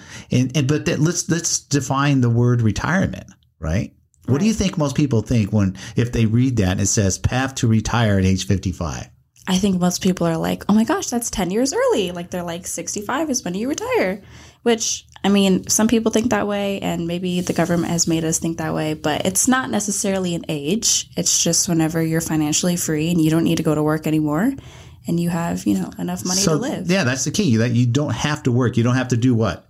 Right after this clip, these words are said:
Speaker 2: Trade
Speaker 1: Trade.
Speaker 2: time for money anymore.
Speaker 1: Exactly. So
Speaker 2: To make a
Speaker 1: in his,
Speaker 2: living.
Speaker 1: yeah, in his case, right, he worked for a Fortune five hundred company, um, that gave him a pension retirement, which means he gets a check every two weeks now, and he doesn't have to go trade time for it.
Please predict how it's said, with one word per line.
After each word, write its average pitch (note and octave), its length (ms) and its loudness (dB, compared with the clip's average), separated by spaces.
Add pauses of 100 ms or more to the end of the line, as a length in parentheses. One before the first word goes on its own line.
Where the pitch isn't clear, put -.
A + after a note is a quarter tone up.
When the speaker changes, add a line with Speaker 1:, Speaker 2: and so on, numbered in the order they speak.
(500)
Speaker 2:
Trade A2 360 2
Speaker 1:
Trade. G2 40 2
Speaker 2:
time E3+ 260 -2
for E3+ 120 -8
money F3 300 -6
anymore. - 120 -2
Speaker 1:
Exactly. G#2+ 640 0
So A#2 300 0
Speaker 2:
To A#2 80 0
make - 20 -2
a - 40 -2
Speaker 1:
in G#2+ 140 4
his, F#3 140 2
Speaker 2:
living. - 240 -14
Speaker 1:
yeah, B2+ 160 0
in A2 60 0
his G3 240 0
case, A2 420 0
right, G2 340 0 (300)
he C#3 160 2
worked A2+ 300 2
for A2+ 200 2
a G#2 120 4
Fortune A#2 360 0
five A#2 220 0
hundred A2+ 220 2
company, G#2+ 540 2 (300)
um, G#2 440 2
that G2+ 160 2
gave G#2+ 240 2
him G#2 180 4
a F#2+ 140 4
pension G#2 360 0
retirement, F#2 520 2
which F#2 160 0
means G2+ 160 2
he G#2+ 100 2
gets G2 220 0
a E2+ 40 0
check F2 320 -2
every F#2+ 220 2
two G2 180 0
weeks F#2+ 240 2
now, G#2 180 2
and F#2 100 4
he F#2 40 4
doesn't F#2 220 4
have E2+ 120 0
to F2+ 60 -2
go F2 140 2
trade E2 240 -2
time A#2 220 2
for - 180 -4
it. - 120 -10